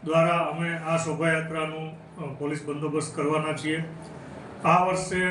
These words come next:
વિશેષ આયોજનની અંદર જોઈએ તો સમગ્ર શોભાયાત્રાનો જે રૂટ છે એનું અમે એન્ટી સેબોટેજ ચેકિંગ કરાવવાના છીએ કે જેથી કોઈપણ જગ્યાએ કોઈપણ એવા વાંધાજનક વસ્તુઓ કે હોય તો એ પોલીસના ધ્યાનની અંદર આવી જાય.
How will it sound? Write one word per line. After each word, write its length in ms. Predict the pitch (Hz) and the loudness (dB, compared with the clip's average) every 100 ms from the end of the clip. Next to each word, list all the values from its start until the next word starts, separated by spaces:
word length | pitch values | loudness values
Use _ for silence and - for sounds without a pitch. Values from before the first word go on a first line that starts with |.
| 180 - - | 0 -6 -8
વિશેષ 400 | 143 151 196 190 | -6 0 0 2
આયોજનની 680 | 165 170 175 170 175 175 175 | 4 4 2 2 0 0 -2
અંદર 500 | 170 - 165 170 170 | -2 -4 0 2 2
જોઈએ 400 | 156 175 170 165 - - - - - | 2 4 4 2 -2 -10 -16 -18 -8
તો 80 | 180 | -2
સમગ્ર 680 | 170 170 160 175 180 185 185 | -2 0 0 2 2 2 2
શોભાયાત્રાનો 880 | 185 165 156 175 175 175 175 170 170 | 0 -2 2 4 4 0 0 0 0
જે 160 | 165 160 | 0 0
રૂટ 380 | 156 175 - | 2 0 -2
છે 320 | - 165 147 - - - - - | 0 2 2 -4 -12 -16 -18 -6
એનું 320 | 165 180 180 | 0 0 0
અમે 220 | 175 180 | 0 0
એન્ટી 360 | 180 160 160 180 | 0 -2 -4 -4
સેબોટેજ 560 | 165 170 170 170 165 - | 0 2 2 0 -2 0
ચેકિંગ 380 | 165 160 170 | -2 0 0
કરાવવાના 480 | 165 165 165 170 170 | 0 2 2 2 -2
છીએ 280 | 165 180 175 | -2 -2 -2
કે 160 | 165 160 | -2 -2
જેથી 320 | 156 156 165 | -2 0 -2
કોઈપણ 400 | 160 151 165 165 | 0 -4 -2 -4
જગ્યાએ 600 | 160 156 165 160 160 160 - - - - - - | -4 -2 2 2 2 -2 -8 -14 -16 -18 -20 -2
કોઈપણ 500 | 170 175 202 196 196 185 | 0 2 0 0 0 0
એવા 260 | 170 170 | 4 4
વાંધાજનક 720 | 170 151 160 170 160 165 165 151 | 2 0 2 2 2 -2 -2 -4
વસ્તુઓ 500 | 151 - 180 165 165 | -4 -4 0 2 0
કે 300 | - 165 165 165 - - - 143 | 0 2 2 0 -4 -12 -14 -4
હોય 240 | 160 170 139 - - | 2 2 2 -4 -6
તો 140 | 170 170 | 0 0
એ 60 | |
પોલીસના 500 | 160 151 156 156 156 | 0 -2 -2 -2 -4
ધ્યાનની 320 | 143 139 143 | -2 -2 -2
અંદર 280 | 147 147 151 | -4 -4 -2
આવી 180 | 151 151 | -2 -2
જાય. 180 | 156 | -2